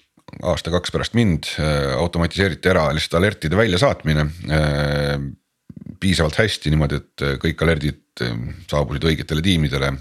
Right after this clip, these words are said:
äh, ja siukest middleman'i enam vaja ei olnud, kes teeks seda, äh, nii-öelda siis haritud otsust <laughs> mingi alerdi puhul.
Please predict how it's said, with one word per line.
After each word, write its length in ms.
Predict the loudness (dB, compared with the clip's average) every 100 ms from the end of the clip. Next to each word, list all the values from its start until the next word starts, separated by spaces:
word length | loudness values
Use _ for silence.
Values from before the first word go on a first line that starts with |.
| -12
äh, 440 | -12 -10 -10 -10 -10 -14 -18 _
ja 200 | -6 -6 -6 -12 -20 -20 -20 -20 -18
siukest 440 | -12 -6 -6 -6
middleman'i 580 | 0 2 4 2 2 2
enam 160 | 2 2
vaja 200 | 2 2
ei 80 |
olnud, 300 | 2 2 -2 -8 _ _ _ _ _ _ _ _
kes 260 | -4 -2 0
teeks 200 | 0 0
seda, 200 | -2 -4 -8
äh, 220 | -8 -8 -8 -14 _ _ -16
nii-öelda 340 | -14 -14 -14
siis 140 | -18 -20 _ _ _ _ _
haritud 460 | 0 2 2 2 2
otsust 520 | 2 2 -4 -4 -6 -2
<laughs> 120 | -2
mingi 360 | 0 2 2 2
alerdi 340 | 2 2 0
puhul. 260 | -2 -2 -2